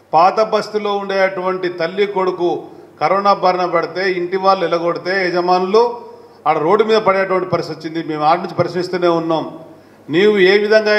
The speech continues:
అయితే ఆనాడు సమగ్ర కుటుంబ సర్వే చేసి ఇరవై రెండు లక్షల మందికి కుటుంబాలకు ఇల్లు లేవని చెప్పన్నామో వాళ్ళ పరిస్థితి ఏందో ఒకసారి ఆలోచన చేయండి. అప్పటి వరకైనా కనీసం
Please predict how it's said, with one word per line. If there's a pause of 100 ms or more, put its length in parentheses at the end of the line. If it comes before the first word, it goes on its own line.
అయితే
ఆనాడు (460)
సమగ్ర
కుటుంబ
సర్వే (140)
చేసి (340)
ఇరవై
రెండు
లక్షల
మందికి (140)
కుటుంబాలకు
ఇల్లు
లేవని
చెప్పన్నామో (100)
వాళ్ళ
పరిస్థితి
ఏందో
ఒకసారి (380)
ఆలోచన
చేయండి. (580)
అప్పటి
వరకైనా (160)
కనీసం